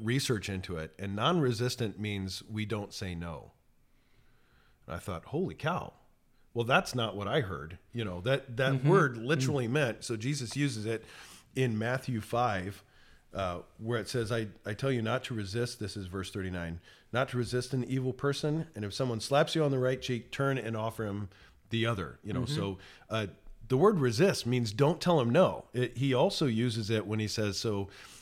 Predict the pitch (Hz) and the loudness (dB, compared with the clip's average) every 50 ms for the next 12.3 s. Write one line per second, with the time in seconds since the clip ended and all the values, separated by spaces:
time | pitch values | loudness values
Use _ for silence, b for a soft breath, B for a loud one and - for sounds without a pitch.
0 | B B _ - 143 185 185 - 185 156 147 147 170 180 156 131 - - 156 165 | B B _ 2 2 2 4 4 4 4 6 6 6 4 4 2 2 2 2 2
1 | 131 117 107 98 - - 135 131 131 123 104 120 107 98 98 107 101 104 110 117 | 2 2 -2 -4 -2 0 2 2 2 2 0 0 -2 0 -2 -2 0 2 2 2
2 | 120 131 139 143 135 - - - - - 117 117 117 113 - 117 117 117 117 110 | 2 4 2 2 0 0 -4 -6 -10 -8 -2 0 0 0 0 0 0 0 0 0
3 | - - 135 127 127 131 127 127 123 120 117 B B B B B B B B B | 0 0 2 2 4 4 4 2 2 0 -2 B B B B B B B B B
4 | _ 101 98 95 90 90 - - 104 120 120 113 113 107 98 - - - - - | _ -2 0 0 0 -2 -4 -4 -2 0 2 2 2 0 -2 -4 -6 -8 -10 -14
5 | _ _ _ - 117 117 123 117 107 101 104 110 117 - - - - 120 113 113 | _ _ _ -8 0 2 4 4 4 4 2 0 -2 -6 -8 -8 -2 0 2 2
6 | 107 104 104 110 110 101 95 92 90 107 117 - - - _ 104 104 104 - 139 | 2 2 2 4 4 2 2 0 0 -2 -4 -6 -10 -16 _ -6 -6 -2 0 2
7 | 151 147 - - 127 107 101 117 170 165 B B B B B B B B B B | 2 2 2 0 0 0 0 0 -2 -2 B B B B B B B B B B
8 | B _ _ _ 123 113 - 143 143 156 151 131 139 135 123 127 175 170 175 - | B _ _ _ -12 2 4 6 6 6 6 4 2 2 6 6 6 6 6 2
9 | 127 101 67 71 - - 104 98 - 110 107 - - - 143 131 131 127 143 156 | -2 -4 -4 -6 -12 -14 -8 -4 -4 -4 -4 -4 -4 -2 0 2 2 4 4 4
10 | 143 113 92 95 104 107 - - - - - - - - 110 110 104 - - 92 | 4 4 2 0 -4 -6 -8 -12 -18 -20 -20 -20 -14 -6 -4 -4 -4 -4 -6 -8
11 | - - 113 117 123 113 98 98 104 117 - - B B B B B B B B | -6 -4 -2 -2 0 0 0 -2 -2 -4 -8 -10 B B B B B B B B
12 | - 87 80 78 78 | -4 -2 -2 -2 -4